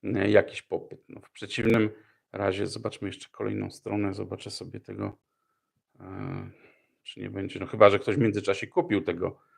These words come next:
em, Cartiera i dlatego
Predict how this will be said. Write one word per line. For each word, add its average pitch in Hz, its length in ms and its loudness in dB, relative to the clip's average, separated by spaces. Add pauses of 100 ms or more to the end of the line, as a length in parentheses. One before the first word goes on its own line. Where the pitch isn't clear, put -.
(600)
em, 50 800 -4 (340)
Cartiera 95 680 4
i 98 320 -4
dlatego 95 720 4